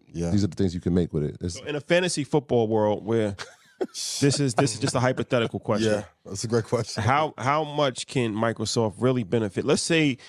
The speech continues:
Speaker 3: Chat G P T goes crazy and
Speaker 1: Mm-hmm.
Speaker 3: becomes as big as Google, and, like, does it in a, in an alternative reality,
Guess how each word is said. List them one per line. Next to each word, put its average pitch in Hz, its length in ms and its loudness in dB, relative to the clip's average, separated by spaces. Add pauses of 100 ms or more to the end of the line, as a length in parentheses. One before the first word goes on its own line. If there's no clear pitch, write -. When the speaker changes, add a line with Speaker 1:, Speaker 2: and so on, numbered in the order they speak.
(240)
Speaker 3:
Chat 131 280 2
G 131 100 -2
P 120 100 -6
T 123 160 0
goes 110 260 0
crazy 101 560 -2
and 92 140 -6
Speaker 1:
Mm-hmm. 92 100 -8
Speaker 3:
becomes 107 480 -2 (500)
as 110 100 0
big 120 220 2
as 110 140 0
Google, 98 600 0
and, 90 200 -6
like, 101 260 -2 (220)
does 113 240 0
it - 80 -4
in 123 160 2
a, 120 220 0
in 120 180 0
an 110 60 0
alternative 123 800 2 (360)
reality, 107 600 2